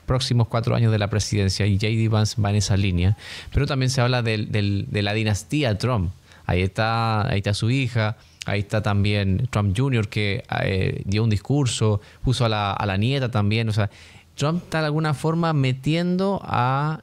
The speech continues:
los personajes clave del clan Trump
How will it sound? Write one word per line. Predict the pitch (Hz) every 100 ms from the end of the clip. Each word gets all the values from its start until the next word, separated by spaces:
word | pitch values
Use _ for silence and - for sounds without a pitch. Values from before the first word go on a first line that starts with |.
| -
los | 117 117 120 117
personajes | - 117 113 117 127 131
clave | - 123 135 131 120 -
del | 110 107 104
clan | 98 120 135 143
Trump | 131 156 127 123